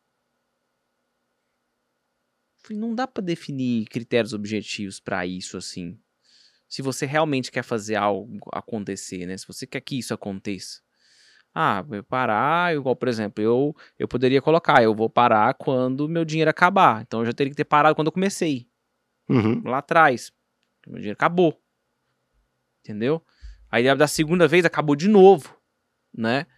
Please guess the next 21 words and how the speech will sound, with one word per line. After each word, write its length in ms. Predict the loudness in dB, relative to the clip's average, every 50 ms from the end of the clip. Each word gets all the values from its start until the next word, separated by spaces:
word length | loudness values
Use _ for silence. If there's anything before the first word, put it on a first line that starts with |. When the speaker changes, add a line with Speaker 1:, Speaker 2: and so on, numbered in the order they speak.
| _ _ _ _ _ _ _ _ _ _ _ _ _ _ -16 -10 -10
Speaker 1:
Entende? 400 | -8 -4 -2 0 0 0 -2 -2
Então, 140 | -4 -4
assim, 280 | -4 -4 -4 -4 -4 -2
eu, 200 | 0 0 0 2
eu, 260 | 4 4 4 2 2 0
é, 220 | -2 -4 -4 -4
tem, 180 | -8 _ -16 -18
tem, 280 | -12 _ -10 -10 -8 -10
a 60 | -12
gente 120 | -12 -10
tem 120 | -8 -6 -4
muita 380 | -4 -4 -2 0 0 0 0
essa, 220 | 0 -2 -4 -4 -4 -4 -4 -6
essa, 520 | -8 -8 -6 -4 -4 -2 -2 -4 -6 -10 _ _ _ -20 -20 _ _ _ _
essa, 840 | -12 -10 -10 -8 -6 -4 -4 -2 -2 -2 -2 -2 -4 -4 -6 -8 -10 -14 _ _ _ _ _ _ _ _ _ _ _ _ _ _ _ _ _ _ _ _ _ _ _ _ _ _ _ _
essa 200 | -4 -4 -4 0
percepção 840 | 2 2 2 2 0 -2 -4 -4 -6 -2 0 0 2 2 0 -2
de 160 | -2 -4 -6 -8
que, 680 | -10 -10 -6 -4 -2 -2 0 0 0 0 -2 -4 -8 _ _ _ _ _ _ _ _ _ _ _ _
cara, 500 | -2 2 6 6 6 6 4 0 -6 -12 _ _ _ _ _ _ _ _ _ _ _ _ _ _ -8
é, 420 | -4 -4 -2 -2 -2 -4 -6 -8